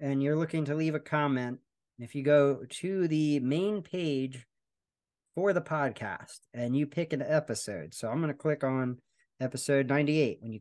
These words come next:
click on it, don't hit the play, click on the actual cast, and that will have a poll for whatever poll is set up, and then down below is the Q and A.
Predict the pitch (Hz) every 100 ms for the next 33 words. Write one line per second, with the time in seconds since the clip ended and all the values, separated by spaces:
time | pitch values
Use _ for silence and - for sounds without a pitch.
0 | - - 208 202 110 110 110 - 165 190
1 | 147 202 160 - 131 117 117 139 139 143
2 | 139 135 143 - 147 139 131 123 _ _
3 | _ - 147 113 110 - - _ _ _
4 | _ _ _ _ _ 135 135 143 139 151
5 | 143 139 127 - 127 113 - 190 196 196
6 | 180 - 139 139 139 139 139 170 175 165
7 | - 165 156 156 156 - 139 131 135 131
8 | 131 - 131 139 143 143 127 127 151 147
9 | 139 131 135 113 123 123 - 160 147 127
10 | 127 104 90